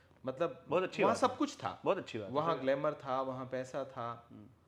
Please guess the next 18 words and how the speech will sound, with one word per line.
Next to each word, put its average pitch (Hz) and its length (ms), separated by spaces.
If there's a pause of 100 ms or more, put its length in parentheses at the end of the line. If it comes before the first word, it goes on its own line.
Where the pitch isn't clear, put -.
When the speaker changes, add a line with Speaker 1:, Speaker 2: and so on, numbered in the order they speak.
(240)
Speaker 1:
और 110 160
वहाँ, 127 640 (140)
मतलब 113 380 (280)
भाई, 156 100
राजनीति 143 520
में 202 100
आपके, 185 260
आके 170 420
आपको 196 500 (220)
मूल 220 220
रूप 208 180
से 240 140
तीन 226 300
चीज़ें 120 240
मिलती 104 280
हैं, 98 160 (600)
पैसा, 120 280 (680)
ताकत 123 480